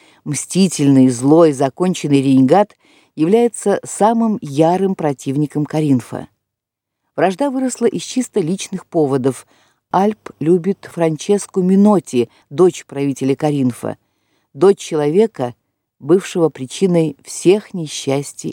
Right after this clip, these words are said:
Альпа. Коллизии, конфликты, контрасты, весь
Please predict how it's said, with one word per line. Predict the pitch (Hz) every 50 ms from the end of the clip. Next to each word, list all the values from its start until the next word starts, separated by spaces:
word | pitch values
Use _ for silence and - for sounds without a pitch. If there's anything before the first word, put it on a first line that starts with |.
| -
Альпа. | - 139 135 127 120 120 _ - - - 131 _ _ _ _ _ _ _ _ _ _ _ _ _ _ _ _ _ _ _ _ _
Коллизии, | _ - 175 180 180 185 190 185 170 143 123 120 120 120 117 110
конфликты, | - - 139 139 151 147 - - 147 160 170 156 - - - _ 127 113
контрасты, | - - 143 147 156 143 - 156 147 165 180 185 175 147 - - _ 143 123 113 - _ _ _ _ _ _ _ -
весь | 135 185 240 262 - -